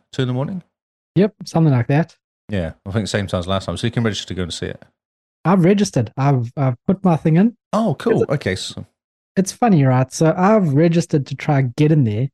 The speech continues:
Speaker 2: but we leave the country on the ninth of June.
Speaker 1: Oh, that's gonna be a problem.
Speaker 2: That is gonna be a problem.
Speaker 1: I don't know how you can do it. You might have to come
Speaker 2: No.
Speaker 1: back just for the day.
Speaker 2: Gonna be,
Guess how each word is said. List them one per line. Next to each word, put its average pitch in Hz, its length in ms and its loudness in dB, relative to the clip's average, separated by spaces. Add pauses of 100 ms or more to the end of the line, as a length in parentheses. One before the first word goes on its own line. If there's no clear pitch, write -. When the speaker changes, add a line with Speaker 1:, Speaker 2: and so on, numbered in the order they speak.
(400)
Speaker 2:
but 160 180 2 (100)
we 190 280 4
leave 180 260 4
the 151 100 2
country 170 380 2
on 135 80 4
the 127 80 4
ninth 160 320 2
of 107 80 -2
June. 101 380 -8 (1120)
Speaker 1:
Oh, 120 180 0
that's 95 140 -4
gonna 95 140 -6
be 73 40 -12
a - 20 -20
problem. 87 260 -10 (480)
Speaker 2:
That 127 160 -2
is 139 100 0
gonna 123 140 0
be 110 80 -2
a 107 80 -2
problem. 104 440 -6 (600)
Speaker 1:
I - 60 -12
don't 95 140 -8
know 90 40 -8
how 92 80 -6
you 82 80 -8
can 85 140 -12
do 90 100 -6
it. - 100 -10 (460)
You 104 60 -6
might 107 60 0
have 98 80 -6
to 135 40 -2
come 127 140 0
Speaker 2:
No. 90 80 0
Speaker 1:
back - 260 -8 (200)
just - 140 -18
for 90 60 -16
the 80 60 -10
day. 73 260 -10 (440)
Speaker 2:
Gonna 170 180 -6
be, 131 180 -6